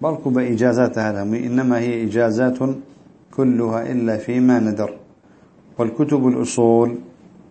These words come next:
الأمهات في السنة وغيرها، كتاب قوركاني علوم شرعي للسنة وغير أوانش،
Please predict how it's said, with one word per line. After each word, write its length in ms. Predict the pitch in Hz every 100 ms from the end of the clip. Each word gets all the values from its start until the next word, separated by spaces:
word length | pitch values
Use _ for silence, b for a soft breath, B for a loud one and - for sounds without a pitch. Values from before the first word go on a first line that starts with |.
| - _ _ _ _ _ _
الأمهات 840 | 120 123 127 123 123 123 127 117 95 - -
في 80 | -
السنة 720 | 110 - - 123 113 117 127 127 - - _ _ _ _ _ -
وغيرها، 680 | 110 127 117 107 101 98 - _ _ -
كتاب 440 | - 120 110 104
قوركاني 720 | 110 107 107 123 117 110 104 - - _ _
علوم 380 | 113 113 117 113
شرعي 640 | - 107 104 113 135 139 - B B _ _ _
للسنة 520 | 113 127 127 120 117 131
وغير 420 | 123 127 110 107
أوانش، 460 | 107 104 127 135